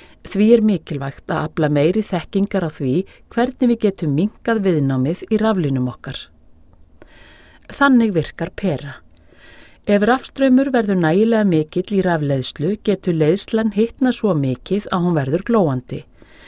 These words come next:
Þetta nýta menn sér í perum. Í halógenperu er stuttur og grannur þráður úr málmi sem kallast volfram. Þráðurinn kallast glóðþráður. Þegar straumi rafeinda er hleypt í grannan glóðþráðinn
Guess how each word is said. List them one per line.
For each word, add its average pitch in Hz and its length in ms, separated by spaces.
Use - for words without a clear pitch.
Þetta 208 320
nýta 208 400
menn 156 240
sér 147 240
í 165 80
perum. 151 460
Í 160 160
halógenperu 180 1000
er 143 160
stuttur 196 560
og 156 160
grannur 190 400
þráður 147 540
úr 156 80
málmi 135 480
sem 196 240
kallast 151 480
volfram. 170 560
Þráðurinn 214 640
kallast - 560
glóðþráður. 156 720
Þegar 214 320
straumi 269 480
rafeinda 165 560
er 160 160
hleypt 185 320
í - 80
grannan 202 480
glóðþráðinn 165 800